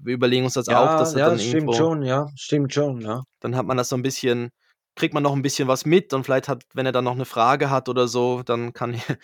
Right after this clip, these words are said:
Speaker 1: ich weiß ja nicht, da, da werde ich dann auch noch nervös, ob ich dann wirklich bei den Schul-, bei den Hausaufgaben noch helfen
Speaker 2: Ja,
Speaker 1: kann.
Speaker 2: also, in den er, in den ersten Jahren
Speaker 1: <laughs>
Speaker 2: ganz bestimmt noch, Christoph.
Speaker 1: Ja.
Speaker 2: Und, und
Speaker 1: Mhm.
Speaker 2: da, und danach lernst du ja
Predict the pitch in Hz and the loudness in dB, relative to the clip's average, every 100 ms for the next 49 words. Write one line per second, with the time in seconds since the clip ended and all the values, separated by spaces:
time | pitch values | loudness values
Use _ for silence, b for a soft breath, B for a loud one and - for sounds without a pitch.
0 | B B - 107 120 123 - - 117 135 | B B -6 -6 -4 -8 -10 -12 -4 0
1 | 131 135 131 117 143 147 139 120 101 104 | 2 2 2 2 2 4 2 0 -4 -6
2 | - 123 123 123 131 - 123 120 - 143 | -6 -6 -4 -2 -4 -2 -2 0 -2 -4
3 | 143 139 127 120 113 127 147 147 - 123 | -2 -2 0 -2 0 0 2 -2 2 0
4 | 123 120 131 139 - 165 - 117 123 127 | 0 -2 0 0 -2 -6 0 2 2 0
5 | 123 120 127 139 147 143 170 156 147 131 | -2 0 0 2 4 4 2 -4 -4 -2
6 | 143 143 156 143 139 127 135 139 123 120 | 2 2 2 -2 -2 0 2 0 0 -2
7 | 127 - 120 - 120 117 110 101 - 101 | -2 -6 -8 -4 -4 -4 -8 -10 -4 -4
8 | 90 - 127 135 - B B - 127 139 | -4 -4 0 0 -2 B B -4 -4 -4
9 | 143 120 139 156 123 131 147 156 135 147 | -4 -2 -2 -4 -4 -2 0 0 0 0
10 | 160 - 151 147 139 147 | -2 -6 -2 2 2 2